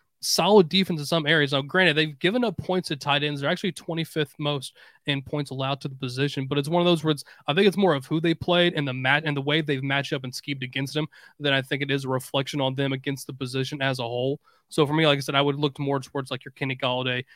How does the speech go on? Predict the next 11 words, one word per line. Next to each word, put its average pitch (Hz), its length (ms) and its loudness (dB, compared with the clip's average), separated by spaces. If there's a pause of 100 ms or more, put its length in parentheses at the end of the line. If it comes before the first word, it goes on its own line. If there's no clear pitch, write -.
(240)
um, 127 420 2
your, 127 420 -4
uh, 131 180 -4
Kadarius 139 460 -2
Toney, 135 440 0
even, 139 180 0
like, 131 140 -2
you 135 60 -6
know, 127 100 -4
your, 127 280 -6
um, 120 360 -8